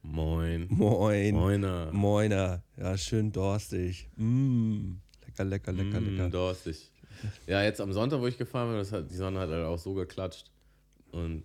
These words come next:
Speaker 1: da bin ich auch nur ausgelaufen in einer Tour. Das, das war schon krass.
Speaker 2: Ich bin noch, bin noch schon die ganze Zeit am Überlegen, ähm, werden wir, äh, werden wir, wenn wir in Sankt Peter-Ording sind, einmal schnell ins Wasser reinspringen oder werden wir es nicht machen?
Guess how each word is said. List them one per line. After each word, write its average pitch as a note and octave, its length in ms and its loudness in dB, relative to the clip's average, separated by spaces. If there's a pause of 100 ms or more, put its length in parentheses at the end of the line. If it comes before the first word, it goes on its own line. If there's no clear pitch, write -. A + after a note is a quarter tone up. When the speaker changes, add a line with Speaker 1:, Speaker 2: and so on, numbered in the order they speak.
Speaker 1:
da E2+ 120 -4
bin E2 100 -4
ich E2 80 -4
auch D2+ 120 -6
nur D#2+ 160 -4
ausgelaufen C#2+ 520 -8
in C2 100 -8
einer B1+ 220 -10
Tour. D2 240 -8 (560)
Das, C#2 280 -12 (200)
das - 160 -14
war - 100 -12
schon - 180 -14
krass. - 300 -12 (1400)
Speaker 2:
Ich A#2 100 6
bin C3+ 120 6
noch, D3 180 2
bin C3+ 160 0
noch D#3+ 80 4
schon D#3 120 0
die C#3+ 60 0
ganze C#3+ 200 -2
Zeit C3+ 160 2
am C3+ 100 0
Überlegen, C3 440 2 (400)
ähm, A#2 460 2 (480)
werden C#3 420 2
wir, B2 560 2 (120)
äh, G#2+ 540 2 (400)
werden A#2 220 2
wir, A2 360 2
wenn A2 120 0
wir A2 80 2
in A2 80 0
Sankt A2 200 -2
Peter-Ording A2+ 520 2
sind, A2+ 200 -2
einmal A2 240 0
schnell A2 200 2
ins G#2 160 -2
Wasser B2+ 240 2
reinspringen C#3 440 0
oder B2+ 120 0
werden B2+ 160 0
wir A2+ 40 -2
es A#2 100 -6
nicht C3+ 220 -2
machen? - 340 -4